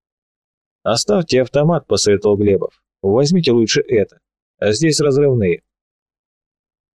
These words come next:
И он протянул Плотникову большой черный пистолет.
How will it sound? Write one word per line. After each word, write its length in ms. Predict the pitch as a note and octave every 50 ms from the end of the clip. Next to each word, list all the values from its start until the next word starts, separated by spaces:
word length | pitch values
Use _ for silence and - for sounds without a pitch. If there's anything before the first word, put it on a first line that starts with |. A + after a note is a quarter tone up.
| _ _ _ _ _ _ _ _ _ _ _ _ _ _
И 100 | C#3 E3
он 140 | A#3 B3+ A3+
протянул 420 | - A2 G#2+ G2+ C3+ D3 F3 F#3
Плотникову 540 | - G3 G#3+ G#3 G#3 D#3 C3+ - C3 A#2 A2
большой 400 | G2+ G2 G#2 G#2+ A2+ - F3 E3
черный 380 | - - A#2 A2 G#2+ G#2+ A2+ G#2+
пистолет. 540 | - A#2+ - - - G#2 F#2+ F2+ - -